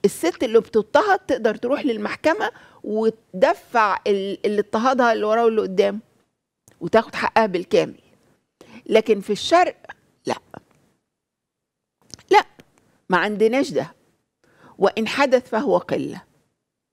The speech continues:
إحنا ما زلنا بنعاني إن الست تاخد من أخوها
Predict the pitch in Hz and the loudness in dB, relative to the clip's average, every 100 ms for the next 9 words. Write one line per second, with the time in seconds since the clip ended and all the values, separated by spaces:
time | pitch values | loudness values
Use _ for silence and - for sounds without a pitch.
0 | _ _ - 190 226 208 208 311 269 208 | _ _ -8 -4 -2 0 -2 -2 0 2
1 | 208 214 208 269 311 359 523 _ _ _ | 2 2 0 0 -2 -8 -10 _ _ _
2 | _ - 226 214 - 330 - 226 302 339 | _ 0 0 0 -2 -4 -2 0 2 2
3 | 226 196 202 208 - 311 370 262 | -2 -4 -4 -4 0 2 4 2